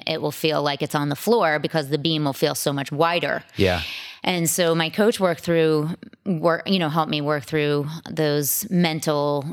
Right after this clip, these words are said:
Speaker 1: blocks as well too, um, which was great that I had amazing coaches.
Speaker 2: Right.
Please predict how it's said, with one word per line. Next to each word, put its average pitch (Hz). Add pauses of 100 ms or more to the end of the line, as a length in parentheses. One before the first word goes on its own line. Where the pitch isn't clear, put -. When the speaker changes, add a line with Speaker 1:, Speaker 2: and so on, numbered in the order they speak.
(140)
Speaker 1:
blocks 147
as 139
well 151
too, 151 (520)
um, 151
which 180
was -
great 170
that 160
I 156
had 147
amazing 147
coaches. -
Speaker 2:
Right. 92